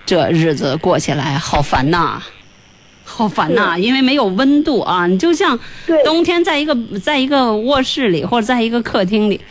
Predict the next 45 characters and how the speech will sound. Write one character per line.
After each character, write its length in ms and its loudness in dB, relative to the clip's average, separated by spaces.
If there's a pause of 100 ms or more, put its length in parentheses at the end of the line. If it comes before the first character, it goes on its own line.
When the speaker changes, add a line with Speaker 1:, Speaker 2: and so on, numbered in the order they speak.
(220)
Speaker 1:
这 100 0
个 80 2
家 200 0
里 100 2
没 140 2
有， 160 2
没 180 0
有 120 2
人 280 2
味 80 2 (180)
儿， 120 0
你 180 0
知 140 -4
道 180 0
吗？ 320 -4 (400)
Speaker 2:
对， 320 0
很 240 -2
凉 300 0
感 180 -4
觉。 60 -10
Speaker 1:
对 160 0
啊， 140 0
没 100 2
有 80 2
温 260 0 (140)
度， 220 0
这 100 0
过 220 0
得 80 2
什 120 -2
么 100 2
劲 420 0
呢？ 240 0 (1900)
你 120 -2
感 260 -2
受 120 -2
不 100 -4
到 160 2
这 140 -2
个 80 0
人 140 0
的 80 0
存 260 -2
在。 180 -2 (2000)
Speaker 2:
嗯， 280 -4